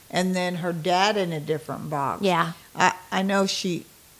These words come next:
Speaker 1: she said people didn't understand when she still talked to him at that time. She isn't
Speaker 2: Mm-hmm.
Speaker 1: now.
Speaker 2: Yeah, she hasn't now because
Speaker 1: But
Speaker 2: he never would take
Speaker 1: Yeah.
Speaker 2: responsibility.
Speaker 1: But that she said because that was her dad that she knew. But then on the other hand, she said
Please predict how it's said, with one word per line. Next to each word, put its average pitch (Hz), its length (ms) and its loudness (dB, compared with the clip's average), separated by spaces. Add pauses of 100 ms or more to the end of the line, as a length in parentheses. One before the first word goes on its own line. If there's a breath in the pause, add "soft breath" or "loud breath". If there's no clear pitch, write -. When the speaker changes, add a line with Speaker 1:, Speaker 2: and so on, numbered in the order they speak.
(460)
Speaker 1:
she - 180 -4
said 185 260 4
people 202 260 6
didn't 185 180 4
understand 170 560 0
when 156 120 -2
she 165 200 -2
still 160 320 0
talked 156 400 -2
to 190 60 0
him 175 100 -2
at 165 160 -2
that - 220 0
time. 165 260 -2
She - 160 -2
isn't 185 200 2
Speaker 2:
Mm-hmm. 175 80 -2
Speaker 1:
now. 214 80 0
Speaker 2:
Yeah, 214 160 8
she 254 180 8
hasn't 233 260 6
now 190 220 6
because 202 260 6
Speaker 1:
But - 60 6
Speaker 2:
he 269 80 4
never 208 480 8
would 185 180 0
take 196 220 4
Speaker 1:
Yeah. 180 60 4
Speaker 2:
responsibility. 180 840 6
Speaker 1:
But 180 320 6
that 180 180 2
she 185 200 0
said 170 320 2
because 175 320 0
that 190 180 6
was 180 160 -2
her 160 140 0
dad 156 400 2
that - 160 -8
she 151 180 -2
knew. 170 300 0
But 165 220 -2
then 185 120 2
on 170 140 2
the 165 60 0
other 208 200 4
hand, 180 240 2
she - 140 -2
said 156 420 2